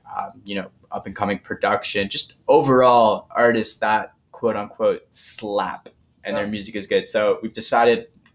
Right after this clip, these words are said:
Speaker 1: Nav is trash, basically. Uh, to
Speaker 2: Six nine is finessing the system.
Speaker 1: Six nine is finessing the system.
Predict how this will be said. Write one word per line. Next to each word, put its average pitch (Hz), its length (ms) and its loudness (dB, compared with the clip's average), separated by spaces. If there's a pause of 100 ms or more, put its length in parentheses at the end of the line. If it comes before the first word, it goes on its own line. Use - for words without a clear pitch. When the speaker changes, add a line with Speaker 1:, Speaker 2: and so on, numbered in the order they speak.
Speaker 1:
Nav 127 340 4
is 120 140 -2
trash, 110 500 2
basically. 104 720 -10 (560)
Uh, 104 300 -2
to - 300 -12
Speaker 2:
Six - 200 -12
nine 131 220 -10
is 127 160 -16
finessing 131 500 -12
the 127 60 -16
system. - 400 -8
Speaker 1:
Six - 240 2
nine 110 140 2
is 110 120 0
finessing 107 380 0
the 98 80 -2
system. 107 460 0